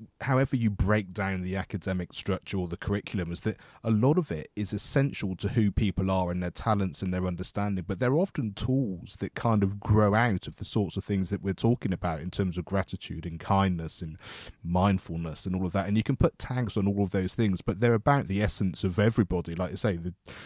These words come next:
the pupils in the school, but also the staff and the environment. And also, I kinda think that what's gonna happen is, is that the more we realise that's the environment we want to be working in and we want to be studying in and we want to be living in,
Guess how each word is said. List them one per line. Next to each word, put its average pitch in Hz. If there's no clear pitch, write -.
the -
pupils 107
in 92
the 87
school, 98
but 90
also 98
the 90
staff 98
and 90
the 92
environment. 90
And 113
also, 147
I 107
kinda 165
think 107
that 92
what's 113
gonna 107
happen 131
is, 69
is 82
that 90
the 95
more 143
we 104
realise 98
that's -
the 101
environment 98
we 101
want 95
to -
be 87
working 104
in 76
and 82
we 85
want -
to -
be 87
studying 139
in 85
and 85
we 87
want 92
to -
be 92
living 110
in, 80